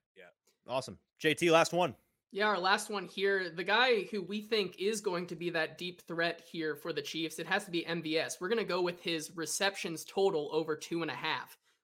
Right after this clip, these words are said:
Speaker 3: With Mecole Hardman actually out for this game, they finally put him
Speaker 2: Is
Speaker 3: on
Speaker 2: he officially
Speaker 3: I R.
Speaker 2: out now?
Speaker 3: Yeah, so he will not
Speaker 2: Okay.
Speaker 3: be playing in this game.
Speaker 2: Brutal.
Speaker 3: He's on I R.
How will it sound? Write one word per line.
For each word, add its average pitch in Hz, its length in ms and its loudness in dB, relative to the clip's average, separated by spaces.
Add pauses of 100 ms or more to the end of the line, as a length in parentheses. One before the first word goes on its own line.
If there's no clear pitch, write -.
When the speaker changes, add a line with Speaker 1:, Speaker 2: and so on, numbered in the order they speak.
Speaker 3:
With 165 120 -6
Mecole 196 380 2
Hardman 185 440 4
actually 156 460 2
out 160 240 2
for 156 60 -8
this 143 180 -4
game, 147 280 -4
they 147 100 -4
finally 151 520 -2 (340)
put 196 120 -2
him 190 120 0
Speaker 2:
Is 175 80 6
Speaker 3:
on 175 80 6
Speaker 2:
he 190 60 8
officially 165 340 6
Speaker 3:
I 156 80 8
R. 175 60 6
Speaker 2:
out 165 60 -2
now? 190 340 -2
Speaker 3:
Yeah, 165 260 2
so 151 180 -4
he 190 140 -4
will 185 180 0
not 135 120 4
Speaker 2:
Okay. 113 100 4
Speaker 3:
be 165 80 -2
playing 156 280 -2
in 151 80 -4
this 151 140 -6
game. 147 120 -4
Speaker 2:
Brutal. 151 120 -4
Speaker 3:
He's 175 100 -4
on 156 140 2
I 147 160 2
R. 139 340 2